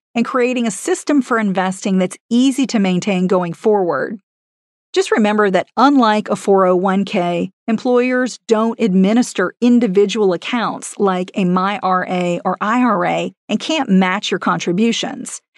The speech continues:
They simply facilitate a direct deposit of a portion of your paycheck into your account.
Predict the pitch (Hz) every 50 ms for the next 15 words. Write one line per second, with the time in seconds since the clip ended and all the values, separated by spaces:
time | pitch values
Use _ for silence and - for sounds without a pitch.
0 | - - _ - 294 330 311 - - 277 226 - 240 220 190 - 202 190 - -
1 | 214 226 233 220 - - 180 185 202 - - 196 180 190 185 185 190 202 196 -
2 | 196 - - 214 202 190 190 196 190 180 180 - - - - - 247 254 269 -
3 | 294 262 254 220 247 226 202 - 247 269 285 254 - - 180 175 185 185 - -
4 | 185 180 - 202 196 185 180 175 - - - 233 214 180 - - -